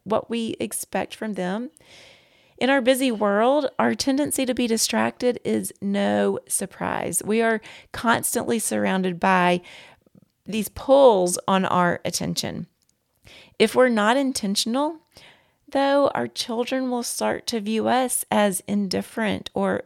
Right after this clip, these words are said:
apathetic, unconcerned about them and their worries. Those are all opposites of being attentive. Now, we're gonna have to train ourselves to get on our child's level,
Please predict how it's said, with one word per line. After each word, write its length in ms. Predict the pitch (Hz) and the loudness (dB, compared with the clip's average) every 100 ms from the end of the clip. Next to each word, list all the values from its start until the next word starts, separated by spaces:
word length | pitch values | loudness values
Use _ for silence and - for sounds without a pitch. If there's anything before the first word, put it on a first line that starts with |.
| - | -8
apathetic, 840 | 202 - 220 - 220 226 190 - - _ _ _ _ _ - | -8 -6 -8 -2 0 0 -2 -4 -14 _ _ _ _ _ -4
unconcerned 1000 | 208 226 226 226 208 - 208 247 247 196 - | -2 0 -2 -4 -4 -2 -2 -2 -2 -4 -4
about 440 | 208 214 208 - | 0 2 0 -2
them 480 | 220 254 240 185 185 | -2 0 0 0 -2
and 180 | - 196 | -2 -2
their 180 | 220 226 | -2 -4
worries. 560 | 220 175 - - - - - - _ _ _ _ _ _ - | -4 -4 -6 -10 -14 -18 -20 -20 _ _ _ _ _ _ 0
Those 240 | 233 269 | 2 4
are 140 | 269 - | 2 4
all 420 | 214 214 220 - | 4 6 4 0
opposites 680 | 202 208 - 180 170 - - - | 0 0 0 -2 0 -2 -4 -8
of 180 | 180 | -6
being 380 | - 190 180 170 - | -2 0 2 0 -4
attentive. 680 | 175 - 165 160 98 - - _ - - - | -6 -4 -6 -6 -8 -10 -14 _ -20 -10 -4
Now, 100 | - | 2
we're 100 | 254 | 2
gonna 180 | 294 294 | 4 4
have 200 | 285 285 | 2 0
to 100 | 277 | -2
train 560 | - - 247 240 240 - | -6 -4 0 0 0 0
ourselves 800 | - 208 - 196 180 170 170 - - - - - | -2 0 0 0 2 2 -2 -8 -12 -20 -10 -6
to 420 | - 247 233 214 | 0 2 2 2
get 180 | 196 220 | 0 2
on 140 | 247 | 2
our 120 | 285 | 0
child's 460 | 277 254 240 214 - | -2 -2 -2 -2 -2
level, 540 | 190 180 180 175 170 | -2 0 2 2 0